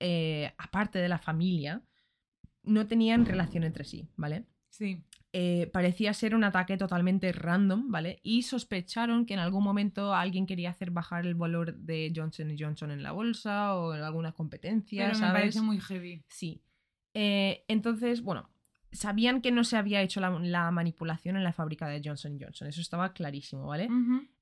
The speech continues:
Speaker 1: Alguien compró los botes de Tylenol, manipuló cincuenta cápsulas y los puto, los puto, <laughs> los puso de nuevo en la tienda, ¿vale?
Speaker 2: Vale.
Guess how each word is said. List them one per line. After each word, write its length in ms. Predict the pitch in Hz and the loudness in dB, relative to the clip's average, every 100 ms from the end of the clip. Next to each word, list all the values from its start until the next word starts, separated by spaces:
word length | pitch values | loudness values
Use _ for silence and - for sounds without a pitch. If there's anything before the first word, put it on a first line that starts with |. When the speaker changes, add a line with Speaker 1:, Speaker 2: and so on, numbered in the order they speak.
| - | -4
Speaker 1:
Alguien 380 | 214 190 165 151 | 0 2 2 0
compró 500 | 180 165 160 185 220 | 2 4 2 2 0
los 180 | 214 208 | 0 0
botes 320 | 214 214 208 | 0 -2 -2
de 120 | 208 | -2
Tylenol, 600 | 233 240 226 170 170 - | -2 2 2 2 0 -4
manipuló 580 | 185 190 185 180 196 214 | -2 0 0 0 0 0
cincuenta 460 | 220 202 220 220 185 | 0 -2 0 0 -2
cápsulas 460 | 160 - 165 160 - | -6 -8 -4 -4 -2
y 120 | 175 | 0
los 180 | 170 170 | 0 0
puto, 380 | - 190 185 - 185 | -6 -4 -4 -6 -6
los 240 | 170 156 | -4 -4
puto, 220 | - 151 180 | -4 -6 -6
<laughs> 440 | - - - - | -6 -16 -20 -4
los 220 | 180 175 - | 0 0 -2
puso 340 | 190 190 202 | -4 -2 0
de 80 | 196 | 2
nuevo 240 | 175 175 | 0 0
en 80 | 185 | -2
la 140 | 139 - | -2 -6
tienda, 380 | 135 123 - _ | -10 -10 -14 _
¿vale? 220 | - 147 196 | -6 -4 -2
Speaker 2:
Vale. 440 | 185 180 214 | -2 -2 -8